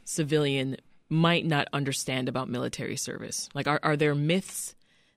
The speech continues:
that are out there that you feel need debunking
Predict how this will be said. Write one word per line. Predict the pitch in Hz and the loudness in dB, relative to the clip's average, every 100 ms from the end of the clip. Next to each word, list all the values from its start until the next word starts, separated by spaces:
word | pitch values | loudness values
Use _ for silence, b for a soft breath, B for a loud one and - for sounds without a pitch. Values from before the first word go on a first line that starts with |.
| - | -2
that | 165 - - | 0 0 0
are | 151 | 2
out | 151 156 165 | 4 2 2
there | 160 170 | 2 2
that | 160 - | 0 0
you | 143 | -2
feel | - 151 143 | 0 2 2
need | 143 143 139 135 - | 2 2 0 -4 -4
debunking | 147 135 135 135 165 220 | -2 -2 -4 0 2 2